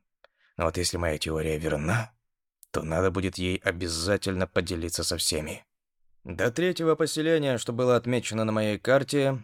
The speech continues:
мы добрались минут за двадцать от второго. Примерно километр пути, не больше. Одна маленькая речушка, которую буквально можно было перепрыгнуть,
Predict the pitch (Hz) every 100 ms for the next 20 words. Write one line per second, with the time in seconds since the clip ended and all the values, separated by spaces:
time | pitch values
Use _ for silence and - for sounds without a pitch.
0 | - 87 95 110 104 127 123 117 - 107
1 | 107 117 92 104 101 101 117 117 - 98
2 | - - - 92 98 78 - _ _ _
3 | _ _ - 82 85 92 87 82 85 82
4 | 92 - - 85 80 104 82 - _ _
5 | - 175 104 - - - - - _ _
6 | _ _ _ _ - 117 151 208 202 185
7 | 160 143 131 113 - 170 - 165 117 107
8 | 107 95 110 - 117 113 104 101 95 95
9 | 98 92 98 92 - 117 170 160 165 -